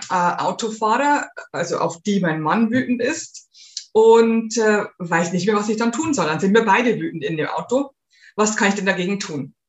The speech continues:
Und ich habe gesagt, ja, das ist eigentlich ganz einfach. Wie alles bei mir. Ich finde ja immer,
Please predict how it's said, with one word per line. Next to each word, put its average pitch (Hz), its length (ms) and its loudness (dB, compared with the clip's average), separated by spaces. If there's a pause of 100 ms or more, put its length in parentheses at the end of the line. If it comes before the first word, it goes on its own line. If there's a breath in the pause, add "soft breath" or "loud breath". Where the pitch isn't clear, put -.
Und 196 80 -4
ich 208 120 -2
habe 226 100 -4
gesagt, 220 400 -4
ja, 247 220 2 (380)
das 175 140 -10
ist 202 100 -2
eigentlich 208 360 0
ganz 190 300 -2
einfach. 170 480 -6 (920)
Wie 202 160 4
alles 202 360 2
bei 160 100 -6
mir. 147 300 -8 (420 loud breath)
Ich - 160 -8
finde 240 320 2
ja 202 120 4
immer, 226 480 0